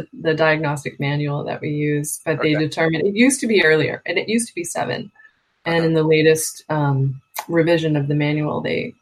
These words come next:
Speaker 1: they increased it to twelve, which would capture a lot more, um, children that might have that. And you can diagnose it as an adult, um, absolutely, if that adult can,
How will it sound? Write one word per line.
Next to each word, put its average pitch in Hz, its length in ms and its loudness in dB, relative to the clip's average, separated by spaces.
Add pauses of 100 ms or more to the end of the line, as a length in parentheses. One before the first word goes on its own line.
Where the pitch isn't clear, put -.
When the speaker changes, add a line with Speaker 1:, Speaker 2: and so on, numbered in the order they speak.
(180)
Speaker 1:
they 147 400 0 (160)
increased 196 380 0
it 160 100 -4
to - 80 -10
twelve, - 440 2
which 160 320 -2 (120)
would 156 220 -4
capture 151 420 -2
a 143 100 2
lot 139 300 0
more, 151 360 -2 (380)
um, 139 480 -2
children 139 420 -2
that - 140 -10
might 127 160 -4
have 135 200 -2
that. - 240 -4 (360)
And 240 140 8
you 359 80 6
can 285 160 4
diagnose 226 500 4
it 214 80 2
as 175 160 0
an 160 100 -2
adult, 147 540 -2 (580)
um, 147 500 -4
absolutely, 165 840 0
if 165 200 -4
that 165 200 -2
adult 165 300 0
can, 160 160 -14